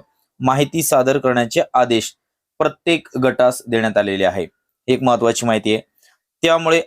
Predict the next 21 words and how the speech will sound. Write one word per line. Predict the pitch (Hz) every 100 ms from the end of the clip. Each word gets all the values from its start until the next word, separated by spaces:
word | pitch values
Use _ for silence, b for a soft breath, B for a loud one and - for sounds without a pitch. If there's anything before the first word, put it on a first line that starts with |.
| -
आपल्या | 135 - 170 175
जाहिराती | 147 143 131 135 139 165
येण्यासाठी | 151 147 151 127
थोडासा | 123 - 156 165 160 -
विलंब | 156 135 127 123
होऊ | 110 107
शकतो, | - 92 _ 82 - _ _ _ _ -
पण | 151 156
या | 139 135
ठिकाणी | 127 131 131 135
तुम्हाला | 135 120 117
फायदा | - - 104 104 104
सुद्धा | 107 101
असणार | 92 - 92
आहे, | 82 82
ते | _ _ _ _ -
आपण | 123 127
पुढे | 127 123
चर्चा | 120 107 113
करणारच | 104 98 92
आहोत. | 85 87